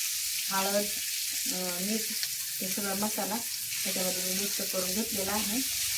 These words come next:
तर हे मसाला सगळा मी टाकत आहे त्यात, जेणेकरून आपल्या भाजीला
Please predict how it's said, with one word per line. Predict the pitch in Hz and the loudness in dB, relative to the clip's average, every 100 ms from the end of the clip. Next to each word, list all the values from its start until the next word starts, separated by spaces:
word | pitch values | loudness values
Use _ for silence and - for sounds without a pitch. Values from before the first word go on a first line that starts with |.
| - | 0
तर | - | 0
हे | - 185 | 4 4
मसाला | 190 196 170 185 220 - - - - - | 4 0 0 0 -2 -2 -2 -4 -4 -4
सगळा | 185 170 | -2 -2
मी | 175 175 | -4 -4
टाकत | 208 202 190 | -4 -4 -4
आहे | 185 180 | -4 -4
त्यात, | 196 226 - - - - - - - - - - - - - - - - - | -4 -4 -6 -6 -6 -6 -6 -6 -8 -8 -8 -8 -8 -8 -8 -6 -6 -6 -6
जेणेकरून | 180 180 180 190 185 | -6 -4 -4 -4 -4
आपल्या | 185 190 185 | -4 -4 -2
भाजीला | 214 202 185 | -2 -2 -2